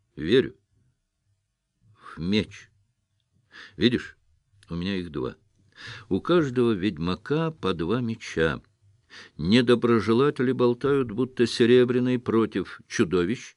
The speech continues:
остальной против людей. Это, конечно, неправда.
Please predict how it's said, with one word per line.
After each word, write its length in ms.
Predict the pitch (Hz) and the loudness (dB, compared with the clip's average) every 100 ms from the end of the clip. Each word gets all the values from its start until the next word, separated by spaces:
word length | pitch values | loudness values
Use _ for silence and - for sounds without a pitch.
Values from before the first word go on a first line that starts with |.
| _ _ _ _ _ _ _ _ _ _ - | _ _ _ _ _ _ _ _ _ _ -2
остальной 680 | 110 120 - 135 170 185 190 | 0 0 -2 -4 -4 -6 -8
против 480 | - 170 165 151 113 | -6 -6 -6 -10 -10
людей. 400 | 123 - 120 - - - - - | -8 -8 -10 -14 -20 -20 -16 -4
Это, 340 | 78 76 107 | -4 -2 -6
конечно, 440 | - 101 92 85 | -6 -6 -6 -6
неправда. 640 | 80 78 76 67 53 62 | -6 -4 -2 -2 -4 -8